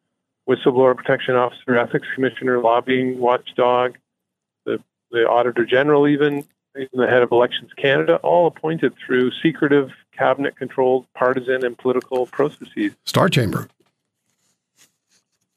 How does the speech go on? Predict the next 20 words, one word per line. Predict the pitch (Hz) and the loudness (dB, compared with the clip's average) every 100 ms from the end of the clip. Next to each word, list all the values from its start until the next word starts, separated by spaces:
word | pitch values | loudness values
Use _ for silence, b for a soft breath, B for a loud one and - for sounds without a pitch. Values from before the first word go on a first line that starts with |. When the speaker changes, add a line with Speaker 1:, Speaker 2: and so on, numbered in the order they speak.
| _ _ _ _ _ _ - | _ _ _ _ _ _ -2
Speaker 1:
Sorry? | 143 202 - _ | 0 0 -6 _
Speaker 2:
Star | - 147 214 | 0 2 2
Chamber. | 175 139 78 - - _ _ _ _ _ _ _ _ _ _ _ - | 2 -2 -2 -8 -14 _ _ _ _ _ _ _ _ _ _ _ -2
Speaker 1:
It | 147 | 2
is, | 233 254 147 | 4 2 2
and, | - 160 160 - - | 0 0 0 -8 -2
and | 151 160 156 - | 0 0 -2 -6
the | 156 147 | -2 0
law | 175 233 - | 0 0 -4
says | 196 160 | -6 -4
they're | 131 | -6
supposed | - 190 - | -6 -8 -6
to | |
be | 156 143 | -6 -4
consulting | 139 - 160 - 143 120 | -6 0 0 0 -2 0
with | 117 - | -2 -2
opposition | 131 127 - 165 160 | -4 -4 -6 -6 -6
parties | 147 131 117 113 - | 0 0 0 -4 -4
on, | 117 113 113 | -4 -4 -6
uh, | 110 110 | -4 -2